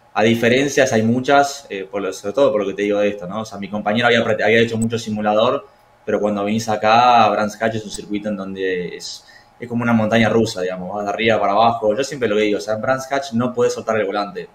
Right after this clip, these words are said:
O sea, si vos soltás el volante, literal, por todas las inclinaciones, lo, los, los saltitos que hay y todo, eh, soltás el volante y se te va para el costado. En cambio, en otro circuito, no sé, tenés rectas largas o lo que sea y podés relajarte más. Acá es imposible relajarte.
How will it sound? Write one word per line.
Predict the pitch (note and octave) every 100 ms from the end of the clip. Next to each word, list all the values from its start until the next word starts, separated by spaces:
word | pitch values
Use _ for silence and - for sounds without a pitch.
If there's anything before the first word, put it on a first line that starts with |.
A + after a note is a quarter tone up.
| -
O |
sea, | -
si | F#2+ G#2
vos | A2
soltás | A2 A#2 A#2
el | A2
volante, | G#2 A2 A#2 B2+ B2+ - _ _ G2+
literal, | G2+ G2+ A2+ A#2
por | G#2+
todas | C3
las | C3 -
inclinaciones, | G2+ G#2 G2+ - A#2 A2+ A2 G#2 G#2 G2+ -
lo, | G2 F#2+ F#2 _ _ _ _
los, | F#2 F#2+ F#2+
los | F#2+
saltitos | G2 F#2+ A#2 A2+ G#2+
que | A2
hay | A2 A2 G#2
y | G2
todo, | G#2+ A#2 B2+ C3 B2
eh, | F#2 F2+ E2+ E2+
soltás | - - G2 F#2 A2
el | A2
volante | G#2 A2
y | A2+
se |
te | G#2
va | F#2
para | F#2
el | F2+
costado. | F2+ G2 F#2 F2 -
En |
cambio, | - G2+
en | G#2
otro | G#2
circuito, | G2 G#2+ A2
no | F#2+
sé, | G2+ F#2
tenés | F#2 F#2
rectas | G2+ G2 F#2+ G2
largas | G#2+ G#2 G2+ G2+ G2 F2 - _ _ G2
o |
lo | G2
que | F#2
sea | F2+ G#2 A#2 A#2+
y | G#2
podés | F#2+ F#2+
relajarte | F#2+ F#2 F#2 F#2+
más. | G2 F2+ F2
Acá | F2 F#2+
es | G2 F#2+
imposible | F#2 F2+ F#2+ F#2
relajarte. | F2 F2 - E2+